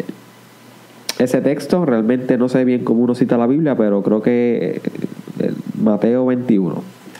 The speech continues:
Dice Mateo veintiuno. So, posiblemente ese debe ser el... Sí, Mateo veintiuno. Estudia eso si quieres, leerlo por ti.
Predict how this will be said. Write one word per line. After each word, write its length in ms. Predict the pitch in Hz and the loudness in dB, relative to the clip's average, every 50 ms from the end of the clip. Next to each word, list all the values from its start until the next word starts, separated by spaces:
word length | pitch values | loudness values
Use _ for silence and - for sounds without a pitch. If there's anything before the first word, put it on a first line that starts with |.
| - - | -4 -2
Dice 180 | - 110 - 135 | 0 2 2 2
Mateo 240 | 120 98 - 98 | 0 0 0 2
veintiuno. 400 | 92 92 95 - - 76 - - - - - - | 0 0 0 0 -2 -2 -4 -4 -8 -10 -16 -14
So, 200 | - - - 71 - - - | -4 -4 -2 -2 -2 -6 -4
posiblemente 720 | - 107 - - 101 104 104 101 92 - 104 95 - - - - - - - - | -4 -4 0 0 0 2 2 0 0 0 0 0 0 -4 -6 -8 -12 -12 -8 -8
ese 220 | 113 - - 95 | -6 -2 0 0
debe 180 | 95 98 95 95 | 2 2 0 0
ser 220 | - 101 98 92 | 0 0 0 2
el... 240 | 92 87 90 82 82 - - - - - - - - | 0 0 -2 -4 -6 -8 -14 -16 -16 -16 -18 -10 -2
Sí, 260 | - 135 - - - | 0 0 0 0 -2
Mateo 280 | - 107 104 - 127 139 | 0 0 2 2 2 2
veintiuno. 460 | 139 139 139 139 123 107 98 90 80 - - - - - - - - - - - - - - - - - - - - - - - - - - - - - - - - - - - - - - - - - - - - - - - - - - - - - - - | 2 0 2 2 2 2 2 0 -4 -8 -12 -18 -20 -18 -18 -20 -20 -20 -20 -20 -20 -20 -20 -20 -20 -20 -20 -20 -20 -20 -20 -20 -20 -20 -20 -20 -20 -20 -20 -20 -20 -20 -20 -20 -20 -16 -16 -16 -16 -16 -20 -20 -20 -20 -20 -20 -20 -20 -20 -20 -20 -18 -8 -4
Estudia 500 | 131 117 117 - 139 147 156 165 175 190 | -4 -4 0 2 2 2 2 0 0 0
eso 160 | 196 - 202 | 0 0 0
si 320 | 185 185 175 156 147 139 - | 2 2 2 2 2 0 0
quieres, 360 | - 143 175 233 262 285 294 294 - - - - - - - - - - - - - - | 0 0 0 2 0 0 -2 -2 -6 -10 -16 -20 -20 -20 -20 -20 -20 -20 -20 -16 -6 0
leerlo 480 | 113 110 110 113 127 151 175 185 175 165 | 0 2 2 2 2 2 2 2 2 2
por 160 | 139 127 123 113 | 2 2 0 2
ti. 260 | - 156 190 269 - | 0 0 0 0 -4